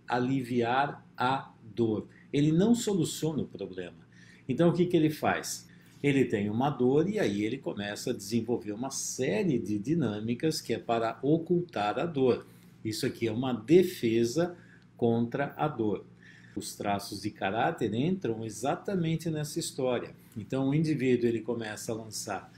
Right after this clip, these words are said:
mecanismos de defesa para se proteger dessa dor. E de onde vem essa dor?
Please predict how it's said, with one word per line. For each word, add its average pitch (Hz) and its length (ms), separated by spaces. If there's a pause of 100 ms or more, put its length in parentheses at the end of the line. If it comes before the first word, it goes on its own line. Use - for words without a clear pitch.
(480)
mecanismos 131 880
de 101 80
defesa 98 600
para 113 260
se 123 200
proteger 123 760
dessa 139 360
dor. 101 300
E 101 40
de 127 220
onde 185 340
vem 113 280
essa 110 280
dor? 87 300